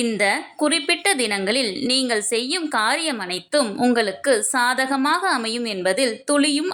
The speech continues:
ஐயமில்லை. மேலும் உங்களுக்கு அளவிட முடியாத மாபெரும் வெற்றியையும்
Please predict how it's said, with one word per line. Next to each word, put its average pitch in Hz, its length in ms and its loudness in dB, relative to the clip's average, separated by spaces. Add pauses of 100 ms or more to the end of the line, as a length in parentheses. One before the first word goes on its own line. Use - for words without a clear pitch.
(140)
ஐயமில்லை. 190 560 -2 (640)
மேலும் 240 480 -2 (200)
உங்களுக்கு 240 520 2 (180)
அளவிட 240 440 0 (100)
முடியாத 233 480 0 (220)
மாபெரும் 302 580 2
வெற்றியையும் 220 760 2